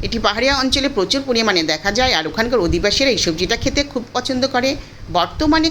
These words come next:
কলকাতার বাজারেও এই সবজিটা দেখা যায়। এই সবজিটা এবার আমি আপনাদেরকে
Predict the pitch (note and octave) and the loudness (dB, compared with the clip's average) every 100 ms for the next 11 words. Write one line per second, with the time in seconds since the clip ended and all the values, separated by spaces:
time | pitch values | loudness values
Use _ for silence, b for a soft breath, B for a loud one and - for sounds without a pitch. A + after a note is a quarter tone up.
0 | D#4+ E3+ E3+ F3 D#3+ D3 F#3+ C#4 C#4+ - | 0 0 0 0 0 0 0 2 0 0
1 | C#4+ A3+ C4+ C4+ B3+ B3 B3 B3 B3+ - | -2 0 0 2 0 0 0 0 0 -2
2 | B B B B B B C#4 C#4+ C#4 C#4+ | B B B B B B 0 0 0 0
3 | C#4+ A3 A3+ G3 A#3+ - - E3+ F#3 F3+ | 2 2 2 2 0 -2 -4 -8 -4 0
4 | F#3 - | -2 0